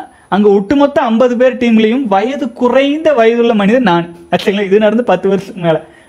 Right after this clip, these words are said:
நாம. அப்போ நாம பேசுற இங்கிலீஷே அங்க ஒருத்தருக்கு புரியாது. அங்க இருக்கிற மக்களின் மொழியை புரிஞ்சு கொண்டு தான் நாம பேசி ஆகணும். அப்போ, அப்போ அங்க இருக்கிற ஓனருக்கு, அப்புறம் வந்து ஜெனரல் மேனேஜரா இருக்கிற ஒரு சிலருக்கு தான் ஆங்கிலம் நம்ம கூட தெளிவா பேச தெரியும்.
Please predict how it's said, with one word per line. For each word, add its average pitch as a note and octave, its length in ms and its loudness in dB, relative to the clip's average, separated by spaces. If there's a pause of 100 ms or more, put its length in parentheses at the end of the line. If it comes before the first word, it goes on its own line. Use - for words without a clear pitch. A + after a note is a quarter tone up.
நாம. F3 280 -2 (440)
அப்போ G#3 260 -2
நாம G#3 400 0
பேசுற B3+ 360 0
இங்கிலீஷே A#3 600 2
அங்க A3 240 0
ஒருத்தருக்கு A3 420 0
புரியாது. F#3+ 340 0 (440)
அங்க G3 280 0
இருக்கிற C4 260 0
மக்களின் B3+ 420 2
மொழியை A#3 380 2
புரிஞ்சு A#3+ 320 0
கொண்டு A3 220 2
தான் A3 180 2
நாம A3 200 -2
பேசி A#3 400 0
ஆகணும். D#3+ 280 -2 (380)
அப்போ, G3+ 200 -2 (580)
அப்போ F3+ 300 -2
அங்க F3+ 140 0
இருக்கிற A#3 280 2
ஓனருக்கு, G#3+ 800 0 (180)
அப்புறம் G3 280 0
வந்து G#3 180 2 (680)
ஜெனரல் G#3 340 2
மேனேஜரா G3+ 320 0
இருக்கிற G3 300 2
ஒரு A3 140 2
சிலருக்கு G#3 340 2
தான் A#3 140 2
ஆங்கிலம் G3 400 0 (300)
நம்ம F#3 180 0
கூட A3 160 2
தெளிவா G#3+ 320 0
பேச G3 300 0
தெரியும். E3+ 320 0